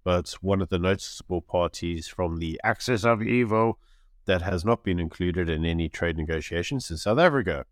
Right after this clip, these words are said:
'cause no one wants to trade with us. So a lot of people are looking at South Africa's role within brics and going, as you rightfully said, it's like that annoying guy at Bra that no one wants to talk to.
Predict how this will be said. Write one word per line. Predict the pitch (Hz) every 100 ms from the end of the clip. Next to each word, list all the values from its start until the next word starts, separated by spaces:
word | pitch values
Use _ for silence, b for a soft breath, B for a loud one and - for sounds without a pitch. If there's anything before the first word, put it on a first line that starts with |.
| _ _
'cause | 92
no | 87 82
one | 80
wants | 78 -
to |
trade | 78 120 90
with | 78
us. | 65 - - - - - _ -
So | - - 95 92 71
a |
lot | 90 104
of | 98
people | 101 101 87
are | 87
looking | 120 - 82
at | 80
South | 85 82
Africa's | 82 - 80 80
role | 82 82
within | 80 85 113 90
brics | 82 85 -
and | 80 78
going, | 82 82 80 78 - _ _ -
as | 98 101 80
you | 82 80
rightfully | 90 82 - 78
said, | - 110 80 78
it's | - -
like | 87
that | - 80
annoying | 80 85 85 78
guy | 82 80 78
at | 78
Bra | - 92 85 80
that | 80
no | 80
one | 80
wants | 80 -
to | -
talk | 101 101
to. | - 57